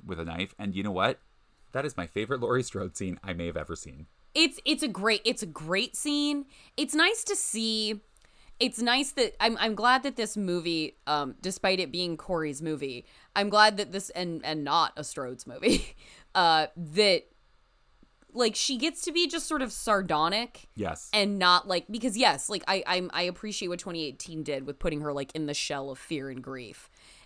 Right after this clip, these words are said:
Speaker 2: And, but it's like, yeah, also let's let her be, like, a brassy old bitch.
Speaker 1: Yes.
Speaker 2: Like,
Speaker 1: Oh my God, yes.
Speaker 2: let's actually just, like, give her that room to be that, where she's not just, like, constantly, like, with a worried expression on.
Speaker 1: It's so nice to see her be able to be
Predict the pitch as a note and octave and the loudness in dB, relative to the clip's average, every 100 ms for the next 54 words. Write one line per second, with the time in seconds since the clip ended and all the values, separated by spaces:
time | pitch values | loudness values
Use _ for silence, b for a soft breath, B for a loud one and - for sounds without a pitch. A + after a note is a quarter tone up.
0 | - G3+ F3 D#3 D3 C#3+ C3+ - - - | -2 2 4 4 2 -4 -8 -10 -16 -12
1 | F3+ G3+ G3+ G#3 A3+ G#3 A#4 C5+ - D4 | 2 4 4 2 0 2 10 10 12 6
2 | G#4+ B4 B3+ E4+ - A4+ A4 G#4 A3+ A#3+ | 6 4 6 2 4 4 4 2 2 -2
3 | C#4 C4 - - - - - - G3+ F3+ | 2 0 0 -20 -20 -20 -10 0 2 6
4 | F3+ A3 B3 A#3 A#3 D#3 F#3+ A#3 - - | 6 6 2 2 0 2 2 2 -2 -4
5 | A#2 C#3+ F3+ G3 G#3 G#3 G3 F#3 C4+ D#4+ | 0 6 10 12 12 12 10 6 6 8
6 | G#4 A4+ A4+ F#4 D4 D4+ F#4+ A4 - - | 8 6 4 2 2 6 8 6 4 -4
7 | - - - F3 G3+ C#4 F#4+ F#4 F#4+ A4+ | -8 -16 -16 -12 4 4 8 6 6 4
8 | A4 A4+ - G#4+ - E3+ G3+ A3 C4+ B3+ | 6 4 4 2 0 0 0 2 2 4
9 | B3 F#3 F#3+ A3 A3 G#3 E3+ A#3 E3+ B2 | 4 4 2 0 0 -2 -2 2 2 2
10 | F#3 G#3 A#3 G3+ G#3+ A3+ A#3 A#3+ - - | -2 -2 -4 2 2 2 -2 -2 -2 -2
11 | F3+ - A3 G3+ G3 E3 D#3+ - E3+ C#3 | 0 0 -2 0 0 0 0 0 0 0
12 | D#3 F3+ D3+ - - C#3 - A#2+ F#2+ B1+ | -2 -2 -2 -4 -4 -4 -6 -8 -10 -10
13 | - D#3+ - - E3 E3 F3+ D#3+ E3 C3+ | -6 -6 -4 -6 -4 -2 0 0 -2 -4
14 | B2 C#3 A#2 B2 A#2 A2+ G#2+ A2 - G#2+ | -4 -4 0 0 0 0 0 0 -2 -2
15 | G2+ F#2+ | 0 0